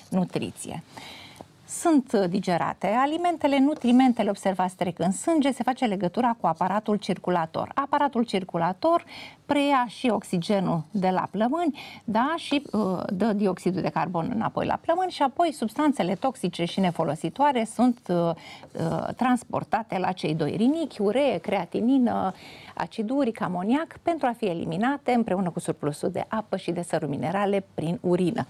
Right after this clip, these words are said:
La relație avem două funcții, și anume avem sensibilitatea realizată de organele de simț și de sistemul nervos și avem mișcarea realizată de către sistemul osos și muscular.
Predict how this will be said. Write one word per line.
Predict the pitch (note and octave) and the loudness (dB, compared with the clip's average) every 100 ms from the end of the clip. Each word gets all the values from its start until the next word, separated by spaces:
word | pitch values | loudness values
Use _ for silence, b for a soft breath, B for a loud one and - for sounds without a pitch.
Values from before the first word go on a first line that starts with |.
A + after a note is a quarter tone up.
| - - | -8 -2
La | E3 D#3+ | 0 0
relație | D3+ F3 C#4 F4+ - G3 D#3+ B B B | -2 -2 -2 -2 -2 -2 -2 B B B
avem | - A#3 D4+ D#4+ C4 | -4 0 2 4 4
două | D4 D4 | 4 4
funcții, | - - A3 - | 2 -4 -2 -2
și | E3 C4+ | -2 2
anume | A#3+ B3+ F#3 D3+ - | 4 4 4 -2 -4
avem | G3 G3+ A3 | -2 2 2
sensibilitatea | G#3+ A#3+ B3 A#3+ G#3 F3+ - E3+ D#3 A#3+ | 4 4 4 2 2 0 2 0 2 2
realizată | C#4+ A3 E3+ F3 F#3 F3+ | 4 2 2 0 -2 -2
de | F3 | 0
organele | F3 E3 E3 B3+ B3+ E3 D#3 E3 B B B | 2 0 0 2 4 2 0 -2 B B B
de | - F3 | -4 -2
simț | F#3+ - F#3 E3 - | -2 -2 -2 -2 -4
și | - | -2
de | F#3 C4 | 0 0
sistemul | D4+ - B3 A3+ | -2 0 2 4
nervos | A3 D3+ E3 D3+ C4+ | 4 2 0 0 0
și | - - | -4 -2
avem | E4+ B3 D4+ | 0 2 4
mișcarea | C#4 C#4 - - D3+ C3+ G#3+ D4+ B B B B B | 4 2 -2 -2 -2 0 0 0 B B B B B
realizată | D#4 D#4 A3 G3 G#3 B3 - C#4 | 2 2 2 0 0 0 0 0
de | G3 F3 B3 B3+ | 2 2 2 0
către | - G3 G3 F#3 F3 | 0 0 2 -2 -2
sistemul | - F3 - F3+ E3+ E3 | -2 -4 -2 -2 0 0
osos | E3 E3+ - A#3+ | 0 -2 0 -2
și | - - | -2 -4
muscular. | F3 E3+ - F3 D#3+ D3 | -4 -4 -2 0 2 0